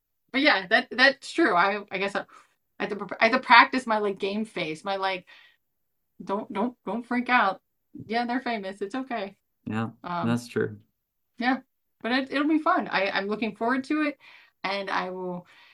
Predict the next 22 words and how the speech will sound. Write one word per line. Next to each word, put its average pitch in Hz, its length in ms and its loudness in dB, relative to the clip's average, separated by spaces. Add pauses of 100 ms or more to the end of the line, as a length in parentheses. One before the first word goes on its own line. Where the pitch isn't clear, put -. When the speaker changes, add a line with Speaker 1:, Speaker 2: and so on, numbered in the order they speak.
(120)
Speaker 1:
continue 214 420 -4
to 185 100 -6
spread, 185 560 -6
spread 233 360 -4
the 226 60 -4
joy 208 340 0
of 185 60 -6
MotoGP 240 680 2
until 196 240 -4
you're 180 160 0
all 220 220 6
watching 185 340 4
it, 180 140 -8
'cause 185 120 -6
I 185 140 2
don't 185 160 -4
know 180 100 -6
why 175 220 2
you're 180 140 -4
not 165 220 -4
watching - 320 -8
it. - 120 -14